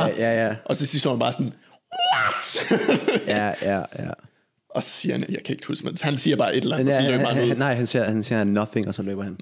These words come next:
Speaker 1: Ah. <laughs>
Speaker 2: Ja, ja, ja.
Speaker 1: Fucking hell.
Speaker 2: Kæmpe klimaks, og så bare
Speaker 1: Mm.
Speaker 2: smadrer han på den måde.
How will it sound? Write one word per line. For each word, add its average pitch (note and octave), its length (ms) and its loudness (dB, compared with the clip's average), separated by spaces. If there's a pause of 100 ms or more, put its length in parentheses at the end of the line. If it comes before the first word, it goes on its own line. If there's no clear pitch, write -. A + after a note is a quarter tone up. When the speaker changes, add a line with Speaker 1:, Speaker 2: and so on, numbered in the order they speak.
Speaker 1:
Ah. B2 320 2 (240)
<laughs> F4+ 160 2 (300)
Speaker 2:
Ja, A2+ 280 2
ja, F#2+ 60 2 (220)
ja. F#2+ 60 0 (760)
Speaker 1:
Fucking - 520 -8
hell. A2 80 -2
Speaker 2:
Kæmpe A#2+ 200 0
klimaks, A#2 480 -2
og G2+ 100 0
så G#2 120 -2
bare G2 500 -4 (140)
Speaker 1:
Mm. C3+ 540 -2
Speaker 2:
smadrer G2+ 140 -2
han G2+ 80 -6
på G2 100 -12
den G2+ 160 -4
måde. G2 220 -4